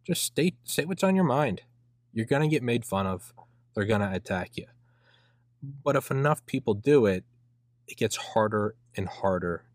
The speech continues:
to attack. It's you, it's me, it's McCullough, it's Malone, and then, oh, it's Nicki Minaj, oh, it's Joe Rogan, oh, it's Aaron Rodgers. It starts to gain to, to where, to now where the nation of Japan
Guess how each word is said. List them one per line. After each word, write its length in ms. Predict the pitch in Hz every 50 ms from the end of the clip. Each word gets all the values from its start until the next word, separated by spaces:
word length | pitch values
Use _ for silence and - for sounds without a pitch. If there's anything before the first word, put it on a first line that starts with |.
| _ _ _ -
to 160 | - - 95
attack. 460 | 87 85 - - 98 127 - - - -
It's 280 | - - - - - - -
you, 320 | 113 139 135 113 95 87
it's 200 | 87 - - -
me, 320 | - 127 135 123 107 95 90
it's 120 | - -
McCullough, 500 | - 92 - - - 139 131 117 104 98
it's 160 | 98 - -
Malone, 400 | 104 101 104 117 131 143 143 117
and 100 | 92 90
then, 260 | 92 117 135 113 92 - _ _ _ _ _ _ -
oh, 200 | - 143 127 98
it's 200 | 92 90 - - -
Nicki 240 | 101 107 - 113 104
Minaj, 420 | 98 95 107 117 135 131 - -
oh, 120 | 120 127 110
it's 240 | 92 - - - - _ _ -
Joe 180 | - 110 131
Rogan, 400 | 127 98 98 120 147 143 113 92
oh, 80 | 107 127
it's 200 | 110 - - - _ _ _ _ _ _ _ -
Aaron 200 | 98 117 123 95
Rodgers. 480 | 90 90 101 135 160 147 117 101 104 - _ _ _ _ _ _
It 180 | - 131 127 -
starts 640 | - - - - - - 135 135 135 123 - -
to 140 | - - 120
gain 560 | 107 101 - 110 110 110 107 107 107 113 123 - -
to, 260 | - 143 117 117 - _ - - - -
to 80 | 135
where, 320 | 123 120 131 131 123 123 123 - - -
to 140 | - - 113
now 320 | 110 110 117 120 123 127
where 180 | 120 113 117 113
the 140 | 107 107 101
nation 360 | 98 104 110 120 - - - 110
of 100 | 98 107
Japan 640 | - 123 - - - - 139 139 127 110 104 92